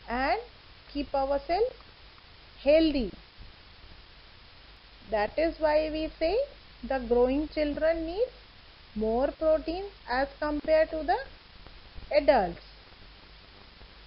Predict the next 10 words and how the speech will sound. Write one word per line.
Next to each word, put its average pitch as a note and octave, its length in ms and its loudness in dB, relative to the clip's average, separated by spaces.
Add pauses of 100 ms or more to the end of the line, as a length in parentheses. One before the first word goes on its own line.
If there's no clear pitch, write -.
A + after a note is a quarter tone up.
(180)
The C4+ 200 0
common C#4+ 360 0
sources E4+ 480 0
of G4+ 220 2 (1080)
proteins E4 600 0
are G#4 220 2 (760)
milk, C4 360 4 (1300)
paneer, B3+ 460 -2 (1300)
cheese, D4+ 320 0 (1400)
pulses D4+ 580 0